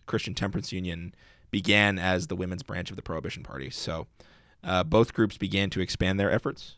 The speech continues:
to support other social reform issues, such as women's suffrage. So Prohibition and the temperance movement were very tied up in the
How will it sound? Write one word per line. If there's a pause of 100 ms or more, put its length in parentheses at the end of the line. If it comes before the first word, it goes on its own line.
to
support
other (560)
social
reform
issues,
such
as
women's
suffrage.
So (380)
Prohibition (480)
and
the
temperance
movement
were
very
tied
up
in
the